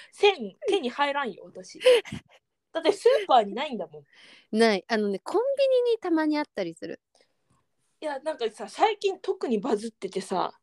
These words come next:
Speaker 2: うん。
Speaker 1: なんか見てたんで、前までスーパーで。
Speaker 2: うん、うん。
Speaker 1: で、高いなって思ってたの、ずっと。
Speaker 2: うん。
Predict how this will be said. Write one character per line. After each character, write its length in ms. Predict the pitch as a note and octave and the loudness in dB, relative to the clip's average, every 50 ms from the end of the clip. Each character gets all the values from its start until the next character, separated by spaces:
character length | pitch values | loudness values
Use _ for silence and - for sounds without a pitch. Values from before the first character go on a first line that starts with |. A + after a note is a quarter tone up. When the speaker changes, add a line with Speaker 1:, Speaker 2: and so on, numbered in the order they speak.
| _ _ - | _ _ -6
Speaker 2:
う 80 | - G#3+ | -4 -2
ん。 240 | G#3 G#3 G3 F#3+ | -2 -2 -2 -2
Speaker 1:
な 80 | F#3 F3+ | 0 0
ん 40 | B3+ | 2
か 80 | - A#3 | 4 6
見 120 | B3+ G#4 | 6 6
て 120 | G#4 D5 - | 6 4 4
た 160 | - A#3+ G#3+ | 4 4 2
ん 60 | G3 | 2
で、 100 | F3+ F3 | -2 -8
前 180 | F3 F3+ F3+ F3+ | -8 -8 -10 -10
ま 160 | E3+ E3 E3 | -10 -12 -16
で 60 | D#3+ | -16
ス 160 | - - A3+ | -8 -2 0
ー 100 | A3 G#3+ - | 0 0 -2
パ 140 | - C3+ | -6 -14
ー 60 | A2+ C#3 | -12 -12
で。 180 | - - - _ _ - | -14 -16 -16 _ _ -2
Speaker 2:
う 40 | A#3+ | 0
ん、 300 | A#3+ A#3 A3+ G#3+ G3 - | 2 2 2 2 0 0
う 40 | - | 2
ん。 20 | |
Speaker 1:
で、 100 | G#3 A3 G#3 | 2 2 4
高 260 | G3+ E4 F4 - A4+ B4 B4+ | 4 2 2 4 4 4 4
い 60 | A#4 | 4
な 200 | F#4 F#4 F#4 F#4 | 2 2 -2 -2
っ 80 | F#4 | -2
て 80 | - A#3 | -4 -8
思 120 | G3 G3+ | -6 -8
っ 40 | G#3+ | -8
て 60 | - | -10
た 100 | - F#3+ | -12 -14
の、 80 | D#3+ D3+ | -14 -14
ず 80 | D#3+ F3 | -18 -20
っ 60 | F3 _ - | -18 _ -8
と。 80 | D#3+ - | -6 -4
Speaker 2:
う 60 | A3 | -2
ん。 340 | G#3+ G#3+ G#3 G3 F3+ - | -2 -2 -2 -4 -6 -8